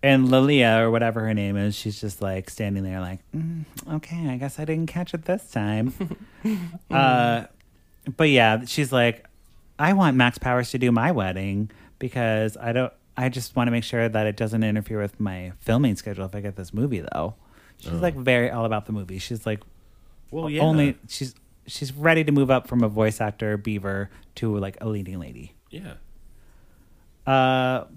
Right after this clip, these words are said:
Speaker 1: but yeah, so then are we at the, are we at the, uh, the inclement weather, or am I missing a bunch of stuff? Okay,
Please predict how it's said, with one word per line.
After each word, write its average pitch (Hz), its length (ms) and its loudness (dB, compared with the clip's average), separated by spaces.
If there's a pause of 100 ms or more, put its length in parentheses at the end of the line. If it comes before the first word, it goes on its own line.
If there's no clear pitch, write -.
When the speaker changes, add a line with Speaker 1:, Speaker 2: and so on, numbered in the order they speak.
Speaker 1:
but 135 140 -4
yeah, 101 180 -2
so - 240 -4
then 180 500 2 (920)
are 147 80 -4
we 165 140 -2
at 196 180 -4
the, 185 260 0 (140)
are 143 100 -8
we 160 140 -4
at 180 220 -4
the, 165 100 0
uh, 117 540 -2 (1080)
the 120 100 -8
inclement 131 380 -2
weather, 123 420 -2
or 110 100 -8
am 107 100 -4
I 107 80 -4
missing 107 340 -6
a 98 60 -8
bunch 95 220 -14
of - 80 -18
stuff? - 340 -18 (2250)
Okay, - 280 -10